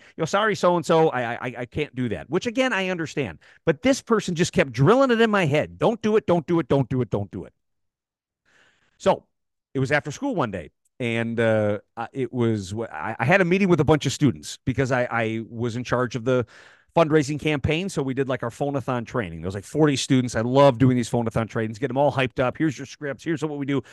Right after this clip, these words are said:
Rah, rah, rah. Yeah, let's go." And I was talking to some of the students afterwards, and, "Ah, I, I gotta go. I gotta go." So I was kinda, like, going outside with them while we were talking. And I remember we were at the base of the stairs,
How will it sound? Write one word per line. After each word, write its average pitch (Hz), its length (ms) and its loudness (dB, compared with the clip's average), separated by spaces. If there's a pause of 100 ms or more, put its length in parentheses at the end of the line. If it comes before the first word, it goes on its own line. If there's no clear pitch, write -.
(100)
Rah, 170 180 6
rah, 160 220 8
rah. 143 140 4
Yeah, 147 260 2
let's 151 220 2
go." 110 380 2 (640)
And 123 500 -2 (680)
I 78 100 -12
was 107 120 -12
talking 117 260 -6
to 147 60 -2
some 160 160 0
of 160 40 2
the 170 80 4
students 285 360 0
afterwards, 104 640 0
and, 104 220 -4
"Ah, 147 40 2
I, 143 320 0
I 131 40 0
gotta 127 200 -2
go. 120 100 4
I 117 60 6
gotta 113 180 2
go." 156 140 2
So 147 140 0
I 139 100 0
was 143 120 -2
kinda, 190 200 -2
like, 147 200 0 (400)
going 151 360 2
outside 147 580 -4
with 156 200 0
them 175 240 -4
while 135 220 2
we 143 100 -2
were 123 140 -4
talking. 165 540 -8 (260)
And 143 100 0
I 139 40 2
remember 214 260 2
we 165 120 4
were 147 60 6
at 139 120 0
the 117 60 -4
base 127 320 -2
of 131 80 -6
the 110 60 -6
stairs, 101 540 -4